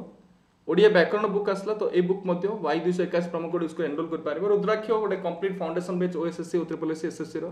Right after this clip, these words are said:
ଅର୍ଜୁନ କମ୍ପ୍ରେହେନ୍ସିଭ୍ ବେଚ୍ ଡିଷ୍ଟ୍ରିକ୍ଟ କୋର୍ଟର, ସାଫଲ୍ୟ ବେଚ୍ ଆଚାର୍ଯ୍ୟ ବେଚ୍ କିମ୍ବା ଓଡ଼ିଆ ପ୍ରାଇମ୍ ଟେଷ୍ଟ ବେଚ୍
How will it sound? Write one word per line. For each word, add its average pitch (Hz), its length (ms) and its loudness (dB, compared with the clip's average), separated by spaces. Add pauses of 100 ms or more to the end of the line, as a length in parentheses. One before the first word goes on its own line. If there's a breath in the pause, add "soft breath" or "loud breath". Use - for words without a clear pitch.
(640 soft breath)
ଅର୍ଜୁନ 233 460 4
କମ୍ପ୍ରେହେନ୍ସିଭ୍ 202 560 2
ବେଚ୍ 202 240 6
ଡିଷ୍ଟ୍ରିକ୍ଟ 196 380 2
କୋର୍ଟର, 190 360 4 (560 loud breath)
ସାଫଲ୍ୟ 208 360 6
ବେଚ୍ 208 300 4 (380)
ଆଚାର୍ଯ୍ୟ 190 400 4
ବେଚ୍ 196 240 2 (220)
କିମ୍ବା 175 180 2
ଓଡ଼ିଆ 165 220 6
ପ୍ରାଇମ୍ 180 300 2
ଟେଷ୍ଟ 185 180 2
ବେଚ୍ 185 200 0